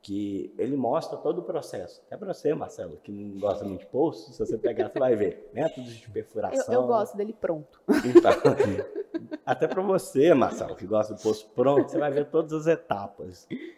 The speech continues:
Speaker 1: Tanto do método de perfuração, manutenção, como que um poço é montado. Eu acho ele um bom livro inicial, assim, pra quem quer conhecer um pouquinho mais dos poços, é, ver métodos, manutenção, como que completa,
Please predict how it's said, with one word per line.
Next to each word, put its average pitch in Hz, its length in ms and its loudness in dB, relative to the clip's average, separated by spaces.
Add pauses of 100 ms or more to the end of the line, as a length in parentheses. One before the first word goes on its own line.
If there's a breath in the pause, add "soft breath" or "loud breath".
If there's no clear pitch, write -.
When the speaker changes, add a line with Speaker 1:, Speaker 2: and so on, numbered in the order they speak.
(380 loud breath)
Speaker 1:
Tanto 180 260 -2
do 156 100 -2
método 117 480 -2
de 98 120 -20
perfuração, 135 920 -4
manutenção, 113 1000 -8
como 107 180 -12
que - 100 -18
um 98 60 -16
poço 92 280 -14
é 85 40 -12
montado. 101 800 -8 (360 soft breath)
Eu 82 100 -16
acho 110 280 -6
ele 117 140 -6
um 120 200 -8
bom 120 360 0
livro 110 280 -6
inicial, 92 640 -10
assim, 87 480 -14
pra 95 540 -6 (200)
quem 101 180 -8
quer 92 140 -14
conhecer 95 340 -8
um 92 60 -12
pouquinho 120 380 -10
mais 107 440 -2
dos - 200 -20
poços, 98 720 -6 (420 soft breath)
é, 92 340 0
ver 87 180 -6
métodos, 110 800 -6
manutenção, 92 760 -4
como 104 240 -12
que - 140 -20
completa, 110 720 -2